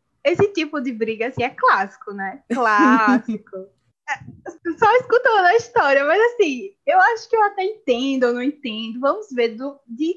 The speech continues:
Speaker 1: que lado eu vou ficar, né? Quem que eu vou defender hoje? Mas vamos lá.
Speaker 2: Uhum. Oi, gerente. Meu nome é Pedro. Estou escrevendo porque gostei muito do seu podcast. Tenho umas histórias pra contar, mas vou começar com essa. Eu tô acima do peso.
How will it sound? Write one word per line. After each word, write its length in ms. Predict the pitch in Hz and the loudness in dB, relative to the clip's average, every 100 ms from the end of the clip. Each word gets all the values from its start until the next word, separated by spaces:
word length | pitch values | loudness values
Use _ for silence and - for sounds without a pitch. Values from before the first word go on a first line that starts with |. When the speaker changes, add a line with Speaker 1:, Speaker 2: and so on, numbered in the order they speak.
| - | -2
Speaker 1:
que 160 | 381 | 0
lado 260 | 494 277 262 | 2 2 0
eu 100 | 311 | -2
vou 160 | 294 311 | -6 -16
ficar, 380 | - - 190 | -20 -10 -10
né? 240 | 196 190 247 - _ | -8 -12 -14 -16 _
Quem 240 | 320 381 | -8 -6
que 80 | 427 | -2
eu 60 | 392 | 0
vou 80 | 349 | 0
defender 480 | 339 349 320 294 262 | -2 -4 -4 -2 -2
hoje? 260 | 190 190 _ 202 | -6 -16 _ -20
Mas 160 | 226 | -16
vamos 240 | 247 254 185 | -14 -12 -10
lá. 120 | 180 | -10
Speaker 2:
Uhum. 60 | 208 _ _ _ - | -14 _ _ _ -6
Oi, 140 | 240 | -4
gerente. 520 | 240 233 180 180 - | -2 -2 -4 -10 -16
Meu 120 | 180 214 | -12 -10
nome 140 | 233 | -8
é 40 | 254 | -6
Pedro. 500 | 196 196 196 202 - | -2 -2 -4 -8 -8
Estou 180 | 208 - | -10 -8
escrevendo 420 | 208 226 208 226 | -6 -8 -8 -10
porque 200 | 220 208 | -10 -8
gostei 260 | 220 220 226 | -8 -6 -6
muito 160 | 208 | -8
do 40 | 220 | -8
seu 100 | 240 | -8
podcast. 580 | 226 - 180 - - _ _ _ _ | -8 -6 -10 -12 -18 _ _ _ _
Tenho 140 | 240 | -6
umas 120 | 262 262 | -6 -4
histórias 280 | 247 226 | -4 -4
pra 100 | - | -6
contar, 360 | 220 240 220 190 | -8 -8 -4 -4
mas 160 | 208 202 | -4 -8
vou 80 | |
começar 340 | 202 214 202 202 | -8 -10 -8 -10
com 180 | 220 202 | -8 -10
essa. 320 | 143 - - _ _ _ _ _ _ _ | -10 -16 -20 _ _ _ _ _ _ _
Eu 100 | 214 | -2
tô 80 | 269 | 0
acima 220 | 277 277 | 0 -4
do 100 | 254 | -6
peso. 460 | - 208 160 - | -6 -6 -6 -14